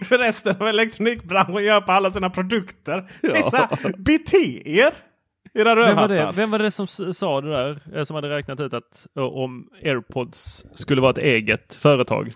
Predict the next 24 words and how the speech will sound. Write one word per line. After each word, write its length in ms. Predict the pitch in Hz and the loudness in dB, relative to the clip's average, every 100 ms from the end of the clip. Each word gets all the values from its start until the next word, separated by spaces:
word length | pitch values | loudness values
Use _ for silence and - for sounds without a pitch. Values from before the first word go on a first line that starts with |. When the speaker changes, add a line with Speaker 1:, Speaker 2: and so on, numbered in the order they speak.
| _ _ _ | _ _ _
Speaker 3:
så 140 | - 156 | -2 0
<laughs> 100 | - | 4
hade 300 | 262 160 175 | 2 4 2
det 100 | 156 | 4
fortfarande 580 | 180 160 - 143 127 139 | 4 4 2 2 0 2
varit 280 | 143 139 | 2 2
ett 160 | 156 127 | 0 -2
av 40 | |
top 320 | 131 - 147 - | -4 0 0 2
five 200 | 151 143 | 0 2
hundred? 380 | 139 127 113 - - - | 2 0 -6 -10 -14 -14
Speaker 1:
Ja, 240 | 135 131 | -6 -4
ja, 60 | 147 | -2
ja. 60 | 98 | 2
Speaker 2:
Ja. 320 | 143 120 107 | 6 6 4
Speaker 1:
Gud, 120 | 104 98 | -4 -12
ja. 60 | 85 - | -12 -14
Ja. 160 | - 87 - _ - | -14 -14 -16 _ -2
Speaker 2:
Ja, 100 | 113 | 2
det 80 | |
är 40 | 98 | 2
helt 240 | 110 101 | 2 0
sjukt. 360 | - 110 - - | 0 -2 -4 -12
Speaker 1:
Ja. 220 | 85 64 | -12 -12